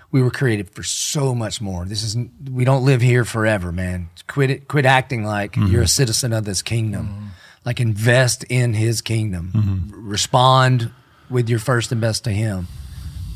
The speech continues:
Speaker 1: 'Cause the things that we own, own us. Like,
Speaker 2: Mm-hmm.
Speaker 1: you think you grab on to this lifestyle, and this lifestyle grabs onto you,
Speaker 2: Mm-hmm.
Speaker 1: and then you're not free to do what he
Speaker 2: Mm-hmm.
Speaker 1: calls you to do.
Speaker 2: Mm-hmm.
Speaker 1: And you've,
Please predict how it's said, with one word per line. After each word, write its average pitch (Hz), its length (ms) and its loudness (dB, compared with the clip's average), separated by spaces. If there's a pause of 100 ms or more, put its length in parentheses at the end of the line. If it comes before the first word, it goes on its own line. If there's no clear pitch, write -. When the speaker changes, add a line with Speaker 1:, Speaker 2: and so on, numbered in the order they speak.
Speaker 1:
'Cause 131 140 2
the 117 60 0
things 139 340 4
that 113 120 0
we 127 160 2
own, 123 380 2
own 131 340 6
us. 90 320 -4
Like, 98 140 4
Speaker 2:
Mm-hmm. 98 80 0
Speaker 1:
you 90 40 2
think 131 320 0
you 127 80 0
grab 120 280 2
on 117 380 2 (260)
to 139 100 0
this 123 200 2
lifestyle, 107 520 2
and 101 80 -6
this 90 120 -6
lifestyle 107 360 -4
grabs 107 440 -8
onto 104 220 -8
you, 101 380 -2
Speaker 2:
Mm-hmm. 87 300 -6
Speaker 1:
and 131 80 0
then 135 120 6
you're 135 140 6
not 127 160 2
free 131 320 2
to 117 80 0
do 120 120 2
what 113 100 0
he 104 40 0
Speaker 2:
Mm-hmm. 90 100 -2
Speaker 1:
calls 107 280 -2
you 101 80 -4
to 92 80 -4
do. 104 340 -2 (280)
Speaker 2:
Mm-hmm. 87 180 -4 (140)
Speaker 1:
And 135 120 2
you've, 117 240 2